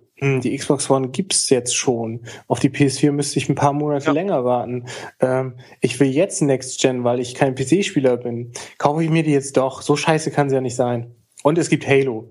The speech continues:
Speaker 1: So, so kann ich nichts falsch machen mit.“ Und, äh, da gibt's, glaub ich, dann noch mehr von, als man denkt.
Speaker 2: Ja, genau, so sehe ich's auch. Das, was Tim sagt, mal zwei.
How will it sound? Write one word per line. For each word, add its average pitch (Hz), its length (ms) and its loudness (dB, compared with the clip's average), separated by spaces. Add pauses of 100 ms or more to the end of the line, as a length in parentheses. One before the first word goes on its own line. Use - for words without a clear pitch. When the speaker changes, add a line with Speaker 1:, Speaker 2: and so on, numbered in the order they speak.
(160)
Speaker 1:
So, 113 240 -2 (240)
so 117 220 -2
kann - 180 0
ich 143 60 2
nichts 139 160 0
falsch 135 200 2
machen 117 220 -2
mit.“ 113 160 -6
Und, 131 320 0
äh, 127 320 0 (580)
da 135 460 0
gibt's, 165 180 -4
glaub 165 180 2
ich, 160 120 -4
dann 156 180 0
noch 151 180 -2
mehr 147 300 4
von, 147 260 -2
als 135 180 0
man 139 100 2
denkt. 117 300 -2 (1700)
Speaker 2:
Ja, 160 140 2 (260)
genau, 139 320 2
so 135 240 0
sehe 127 160 -2
ich's 120 140 -4
auch. 120 260 -6 (720)
Das, 165 160 0
was 175 100 2
Tim 185 180 2
sagt, 170 200 0
mal 127 120 0
zwei. 113 280 0